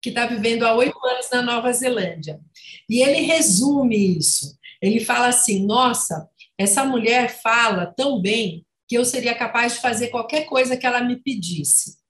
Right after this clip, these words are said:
Então, é assim: é aquilo que eu comentei no início, da nossa grande busca por respostas colaborativas. O que que aconteceu?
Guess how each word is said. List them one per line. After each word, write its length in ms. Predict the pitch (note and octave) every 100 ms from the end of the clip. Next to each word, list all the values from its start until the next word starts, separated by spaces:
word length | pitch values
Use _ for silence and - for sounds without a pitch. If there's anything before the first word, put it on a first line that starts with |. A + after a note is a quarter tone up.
| _ - -
Então, 120 | -
é 200 | C4 C#4
assim: 500 | D4+ - B3 G3+ F3 F3+
é 60 |
aquilo 340 | G#3 G#3+ B3+ B3+
que 60 |
eu 100 | C4
comentei 500 | B3 B3+ A#3+ A3+ A3
no 60 | G#3
início, 680 | F#3 G3 A#3 A3+ - D#3+ D#3 - - -
da 180 | F3 A3
nossa 380 | A3 C4 - A3+
grande 460 | G3+ B3+ D#4 C#4+
busca 680 | F#3 E3 B3 B3+ - F3 D#3 - _ _
por 120 | A#3+ A3+
respostas 960 | B3 B3 - - C4+ D#4+ E4 C#4+ C#4+
colaborativas. 1300 | - B3+ B3 G#3 A3 G#3+ G3+ - D#3+ C3+ C3+ - - - _ _ _ - - _
O 100 | B3
que 200 | - F4+
que 60 |
aconteceu? 840 | E4+ D#4 C4+ B3+ A3 - E3+ C#3+ -